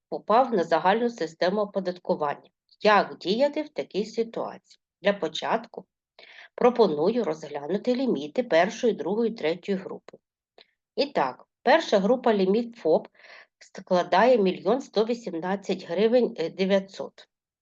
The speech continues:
сімнадцять тисяч дев'ятсот. Якщо фоп перебував на другій системі оподаткува-, на двох відсотків спеціальній системі оподаткування до пе-, тридцять першого липня дві тисячі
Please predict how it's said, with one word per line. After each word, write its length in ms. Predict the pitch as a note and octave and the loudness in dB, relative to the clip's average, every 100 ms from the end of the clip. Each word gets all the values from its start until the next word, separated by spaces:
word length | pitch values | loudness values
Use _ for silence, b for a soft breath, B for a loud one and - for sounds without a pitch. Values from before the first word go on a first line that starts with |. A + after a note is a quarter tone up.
| - | -18
сімнадцять 600 | - G3 G3 F#3+ F#3+ F#3 | -4 0 0 0 -4 -6
тисяч 340 | G#3 G#3 G3+ | -4 -4 -6
дев'ятсот. 460 | E3+ D#3+ D#3 - - _ _ _ b b b b _ | -8 -8 -10 -14 -20 _ _ _ b b b b _
Якщо 360 | G3+ G3+ - F#4+ | -2 0 4 4
фоп 400 | G4 A3+ G3+ - | 6 4 4 4
перебував 720 | G#3+ G#3 A3 D4 F#3+ D#3 D#3 | 2 2 2 2 4 4 2
на 160 | F3 F3+ | -4 -6
другій 400 | F3+ F3+ E3 A3 | -4 -6 -4 -6
системі 540 | - F#3+ - C4+ C#4+ | -6 -6 2 2 4
оподаткува-, 840 | A3+ G#3+ G3 F#3+ - F3+ D3 D3 E3 | 2 2 0 0 -2 -6 -4 -4 -2
на 280 | G#3+ G3+ E3 | 2 2 2
двох 380 | E3 B3+ C#4+ | 2 2 2
відсотків 560 | G#3+ G3 - D3+ - F#3+ | 0 -2 -2 -4 -4 -8
спеціальній 680 | F#3 F#3 F3+ G#3 B3 A#3+ G3+ | -6 -8 -2 2 4 4 2
системі 440 | F3+ F3+ A3 A3 | -2 -6 0 0
оподаткування 760 | F#3 F3+ F3 - E3 D3+ D3 E3 | 0 -4 -8 -6 -4 -2 -2 -2
до 160 | E3+ | -4
пе-, 360 | F3+ A3 A3 - | 0 2 2 0
тридцять 420 | - A#3 B3 F#3+ - | -4 -2 -2 -4 0
першого 480 | G#3 G3 F3+ D#3 | -2 -2 -8 -8
липня 360 | E3 D#3+ D3+ D#3 | -6 -8 -8 -6
дві 160 | D3+ D#3+ | -6 -6
тисячі 480 | G#3 G3+ F3+ - | -6 -6 -10 -12